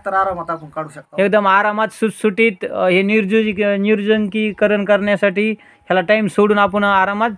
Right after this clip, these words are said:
Speaker 2: चार लॉट काढू शकतो.
Speaker 1: चार बॅच काढू
Speaker 2: तर
Speaker 1: शकतो.
Speaker 2: सध्याच्या भावानुसार एक lot, अं, आपला चांगल्या क्वालिटीचा माल असेल तर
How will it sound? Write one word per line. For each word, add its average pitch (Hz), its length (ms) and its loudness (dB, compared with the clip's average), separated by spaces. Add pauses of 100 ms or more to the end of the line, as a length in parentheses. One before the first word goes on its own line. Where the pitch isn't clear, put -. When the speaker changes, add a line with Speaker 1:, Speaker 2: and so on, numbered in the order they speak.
Speaker 2:
चार 226 240 0 (300)
लॉट 190 160 0
काढू 185 200 0
शकतो. 143 300 -4
Speaker 1:
चार 156 80 -12
बॅच 139 240 -18
काढू 143 180 -10
Speaker 2:
तर 175 40 0
Speaker 1:
शकतो. 226 200 -2
Speaker 2:
सध्याच्या 240 340 0
भावानुसार 226 560 0
एक 226 240 0
lot, 226 320 2
अं, 233 240 4
आपला 214 500 2
चांगल्या 220 380 -2
क्वालिटीचा 208 420 0
माल 208 180 0
असेल 208 300 -2
तर 226 160 2